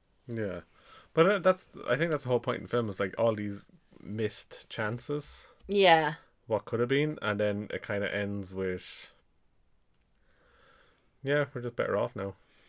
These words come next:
Speaker 2: Yeah.
Speaker 1: The, you know, this, this, this is the life. You gotta live it.
Speaker 2: Yeah. And that was very much her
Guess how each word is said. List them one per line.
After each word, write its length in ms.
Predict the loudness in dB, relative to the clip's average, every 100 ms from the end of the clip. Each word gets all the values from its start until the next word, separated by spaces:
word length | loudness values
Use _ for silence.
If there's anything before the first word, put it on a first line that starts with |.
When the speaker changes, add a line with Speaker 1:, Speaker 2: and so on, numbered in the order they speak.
| -20 -20 -20 _
Speaker 2:
Yeah. 240 | -2 -2 -2
Speaker 1:
The, 240 | -6 -12 -12 -12
you 80 | -8
know, 200 | -8 -8 -10
this, 180 | -10
this, 260 | -4 -2 0
this 200 | 0 -2
is 60 | 0
the 120 | 4
life. 440 | 6 6 2 -16 -20 _ _ _ _ -20 -20 -20 -20 -20 -20 -16
You 120 | -8 0
gotta 200 | 0 2
live 200 | 2 2
it. 100 | -2 -8 -10
Speaker 2:
Yeah. 300 | -2 0 0 -6 -6
And 120 | 2 6
that 100 | 6
was 120 | 8
very 200 | 8 8
much 240 | 4 0
her 540 | 4 6 6 6 4